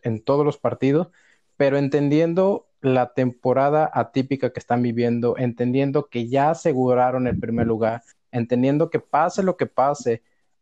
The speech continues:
no van a cambiar su posición, es más entendible que se dosifiquen, que se guarden para una lesión que pudieran haber tenido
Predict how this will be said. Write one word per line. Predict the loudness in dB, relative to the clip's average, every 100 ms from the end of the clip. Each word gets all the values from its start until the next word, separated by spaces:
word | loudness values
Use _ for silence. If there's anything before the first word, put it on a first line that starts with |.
| _ _ _ _ -6
no | 0 2 2
van | 2 2
a | 0
cambiar | 0 2 2 2
su | -2 -6 -4 -4 0
posición, | -2 0 -4 0 2 2 0 -6 _ _ _ _ _ _ _ _
es | 0 2 0 -6 -18 _
más | 0 2 0 -2 -6 -20 _
entendible | -2 -2 0 0 0 0 2 2 2 2 0 -4 _ _ _ _
que | -2 0
se | 0
dosifiquen, | 0 0 0 -2 0 -2 0 0 0 -4 _
que | -6
se | -2 0
guarden | 2 2 2 0 -2
para | 0 2 2
una | 2 0 2 2 0 -2 _ _ -2
lesión | 0 0 0 0 0
que | -4
pudieran | -4 0 2 2
haber | 2 0
tenido | 0 -2 2 2 0